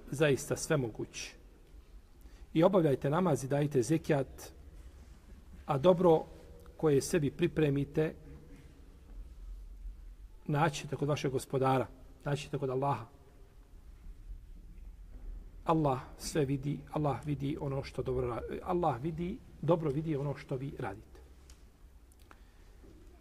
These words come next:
Wadda kathiru min ahli al-kitabi law yaruddunakum min ba'di imanikum kuffara.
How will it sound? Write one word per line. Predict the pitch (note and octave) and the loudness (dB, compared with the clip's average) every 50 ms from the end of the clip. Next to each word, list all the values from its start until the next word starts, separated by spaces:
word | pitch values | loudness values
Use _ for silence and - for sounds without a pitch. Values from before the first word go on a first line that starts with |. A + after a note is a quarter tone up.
| - - - - - - - | -20 -20 -20 -20 -18 0 4
Wadda | F#3 G3+ F#3 F3 D3 | 6 6 6 6 4
kathiru | - - C3 - - G3 F3 E3 | 4 2 -2 0 2 2 4 4
min | C#3+ C#3+ D3+ | 4 4 2
ahli | D3 C3 C#3 | 2 0 0
al-kitabi | B2+ - - C#3+ - - D#3 D#3 D#3 D3 C#3 D3 - - | -2 -2 -4 -4 0 2 4 4 4 2 0 -2 -4 -4
law | C#3+ C#3 C3+ | -4 -2 -2
yaruddunakum | C3 B2+ B2+ B2 A#2 B2 D#3 E3+ D#3 C3+ C3 - - C3+ | -2 -2 -2 -4 -4 -4 -4 -2 -2 -4 -4 -4 -6 -6
min | B2 B2+ B2 B2 B2 | -4 -4 -6 -6 -2
ba'di | C3 D#3 D3+ C3 A#2+ C3 D3+ D3+ C#3 | 0 0 0 0 -2 -4 -6 -4 -4
imanikum | C3 C3+ C#3 D3 D3+ D3+ D3 - C#3 | -4 -4 -2 -2 -2 -2 -2 -4 -6
kuffara. | - - C3+ - - - B2+ - - | -6 -8 -12 -12 -10 -12 -12 -12 -14